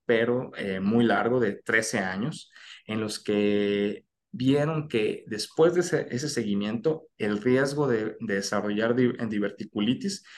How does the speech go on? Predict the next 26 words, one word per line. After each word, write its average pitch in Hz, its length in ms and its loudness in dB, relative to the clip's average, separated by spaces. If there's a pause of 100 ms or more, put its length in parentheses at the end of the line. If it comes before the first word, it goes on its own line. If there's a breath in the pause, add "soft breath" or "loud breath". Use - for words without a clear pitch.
(160 loud breath)
era 120 260 2
de 120 120 2
apenas 107 480 -4
un 104 160 -4
siete 101 400 -2
por - 240 -12
ciento. 123 440 -2 (440 loud breath)
De 117 140 4
forma 170 260 0
interesante, 123 840 0
hasta - 380 -6
el, 107 380 0
aproximadamente 123 720 0
el 131 80 -2
sesenta - 520 -2
por 120 140 -4
ciento 123 260 -2
de 131 60 4
los 113 160 0
pacientes 117 560 -2
que 117 140 0
presentaron 110 680 -6
diverticulitis 110 760 -4
aguda 107 260 0
en 101 80 0
ese, 120 280 -2